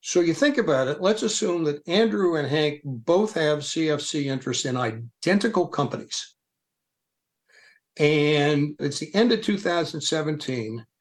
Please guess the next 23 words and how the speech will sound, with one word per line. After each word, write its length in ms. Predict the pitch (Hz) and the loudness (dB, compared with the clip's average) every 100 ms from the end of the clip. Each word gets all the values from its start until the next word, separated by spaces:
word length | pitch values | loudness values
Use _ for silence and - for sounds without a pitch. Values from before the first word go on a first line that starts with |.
| _ _ _ _ - | _ _ _ _ 0
and 220 | 143 143 - | 0 0 0
Andrew 360 | 170 220 202 165 | 2 4 2 2
makes 300 | 156 143 117 | 0 -2 -4
a 40 | |
huge 760 | 117 - 214 214 202 180 - - | -6 -2 2 4 4 0 -4 -4
profitable 540 | 170 156 160 147 - | 0 0 -2 -8 -6
sale. 580 | - 131 120 113 110 - _ _ - | -4 -2 -2 -4 -8 -12 _ _ -4
And 160 | 135 135 | -2 0
before 460 | 113 - 202 233 | -4 -2 2 2
the 160 | 233 185 | 4 2
end 160 | 180 | 2
of 80 | 170 | 0
the 80 | 156 | -2
year, 500 | 143 135 117 101 113 _ _ _ _ _ _ - | -2 -2 -2 -4 -12 _ _ _ _ _ _ -2
he 160 | 151 | -2
puts 340 | 147 185 180 - | 0 0 0 0
that 240 | 175 156 | 0 2
money 440 | 151 143 135 139 | 0 2 0 0
into 1000 | 135 143 143 139 143 135 135 131 123 120 - _ - | 0 0 -2 -2 -2 0 0 0 -2 -6 -12 _ -2
machinery 440 | 139 - 143 139 | 0 2 0 0
and 60 | 127 | -2
equipment. 460 | 117 123 - - - _ _ _ _ _ | -4 -6 -6 -18 -20 _ _ _ _ _
Adler, 440 | - 240 220 175 | 2 4 4 2